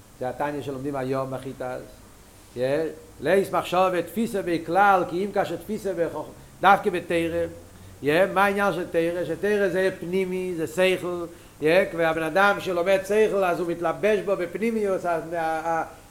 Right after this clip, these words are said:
ה-, איך ש-, איך הלשון שמה של אלתר רבי? יא? שה-, ה-, ה-, ה-, ה-, ש-, ש-, נו.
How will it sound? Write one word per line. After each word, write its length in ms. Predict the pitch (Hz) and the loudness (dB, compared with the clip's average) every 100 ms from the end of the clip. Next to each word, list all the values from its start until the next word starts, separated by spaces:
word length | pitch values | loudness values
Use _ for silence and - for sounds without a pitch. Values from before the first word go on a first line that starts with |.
| - | -8
ה-, 400 | 151 156 160 165 | -4 -4 -4 -4
איך 80 | 165 | -6
ש-, 60 | |
איך 160 | 175 170 | -6 -4
הלשון 300 | 175 185 196 | -2 -2 -2
שמה 240 | 185 190 | -2 -2
של 140 | 175 190 | -2 0
אלתר 360 | 185 185 208 | 0 0 -2
רבי? 100 | 208 156 - - - | -2 -4 -10 -20 -8
יא? 80 | 143 156 165 - - - - - | -4 -4 -4 -8 -18 -20 -20 -8
שה-, 100 | 147 | 0
ה-, 560 | 160 156 151 151 151 151 | 2 2 0 -2 -2 -2
ה-, 260 | 151 151 151 | -2 -2 -2
ה-, 360 | 147 147 143 143 | -4 -2 -2 -4
ה-, 440 | 147 143 139 135 131 127 - - - - - - - - - - - - 156 | -4 -4 -4 -4 -6 -10 -16 -20 -20 -20 -20 -20 -20 -20 -20 -20 -20 -20 -14
ש-, 120 | - 147 151 151 | -6 -4 -2 -4
ש-, 120 | - 147 143 139 | -4 -6 -6 -6
נו. 200 | 143 170 | -6 -6